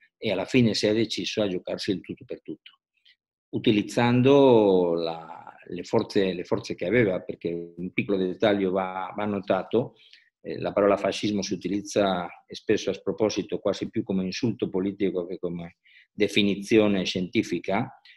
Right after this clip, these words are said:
Eh, in It-, in Spagna c'era un movimento fascista, un movimento, eh, organizzato nella falange spagnola tradizionalista e de las Jons, con il suo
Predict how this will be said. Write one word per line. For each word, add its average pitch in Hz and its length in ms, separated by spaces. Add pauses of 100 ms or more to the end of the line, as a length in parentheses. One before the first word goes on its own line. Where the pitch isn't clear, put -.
(120)
Eh, 87 720
in 98 140
It-, - 260
in 95 140
Spagna 123 440
c'era 104 580
un 104 160
movimento 92 500
fascista, 98 880
un 90 80
movimento, 85 920 (400)
eh, 98 360
organizzato 92 720
nella 85 240
falange 95 760 (280)
spagnola 95 920 (300)
tradizionalista 98 880
e 95 60
de 92 100
las 87 240
Jons, 104 520 (120)
con 85 240
il 80 80
suo 87 600